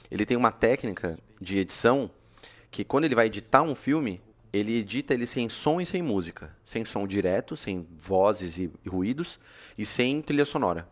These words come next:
Ele assiste o filme inteiro, o primeiro corte, só com a imagem, pra ver se a imagem tá trazendo a, tá contando a história. Então, uma coisa muito central no Villeneuve é contar a história por imagens. E isso me toca muito, porque,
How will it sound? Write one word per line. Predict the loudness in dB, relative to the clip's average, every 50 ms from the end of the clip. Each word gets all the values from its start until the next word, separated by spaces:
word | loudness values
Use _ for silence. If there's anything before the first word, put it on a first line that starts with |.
| _ _ _ _ -20 -20 -20 -20 -20 -20 _ _
Ele | 0 2 4
assiste | 4 2 0 -2 -4 -4 -4 -6
o | -6
filme | -4 -2 -2 -2 -2
inteiro, | 0 0 0 0 0
o |
primeiro | 0 -2 -2 -2 -2 -2
corte, | 0 2 2 4 4 2 0 -4 -8 -10 -10 -12 _ _ _
só | -8 -6 -2 2 4 4 4
com | 2 0 -2
a |
imagem, | 0 2 2 2 2 2 -2 -4 -6
pra | -4 0 0 0 0
ver | 0 0 0 0 0
se | 0 2 2
a | 2
imagem | 2 2 0 2 2 2 0 -2 -4 -8
tá | -4 -2 -4 -2
trazendo | -2 0 0 0 0 0 -2 -2 -2
a, | -4
tá | -4 -8 -6 -4 -4 -4
contando | -4 -4 -4 -4 -4 -2 -2 -2 0 0 0
a |
história. | 0 -2 -2 -2 -2 -2 -2 -4 -10 _ _ -20 -20 -20 _ _ _ _
Então, | -10 -2 2 2 2 2 2 -2 -6 -10 -18 -20 -20 -20 -10 -6
uma | 0 0 0 2
coisa | 2 0 0 0 0
muito | 0 0 -2 -2 -2 -4 -6 -6 -10 -20 -20 -20 -20 -20 -20
central | -12 -6 -2 -2 -2 -2 0 2 4 4 4 4
no | 2
Villeneuve | 0 0 0 0 2 2 2 0 0 -2 -2 0
é | 2 2 2 2
contar | 0 -2 -2 0 2 2
a | 2
história | 2 2 2 2 2
por | 0 -2 0
imagens. | 2 4 4 4 4 2 -2 -8 -10 -10 -8
E | -6 -4 -2 -2 -2
isso | -2 -2 -2 0
me | 0 0
toca | 0 2 2 2 2 2 -2 -4
muito, | -2 -2 0 0 -2 -2 -4 -8 -8
porque, | -8 -8 -6 -2 0 0 0 -2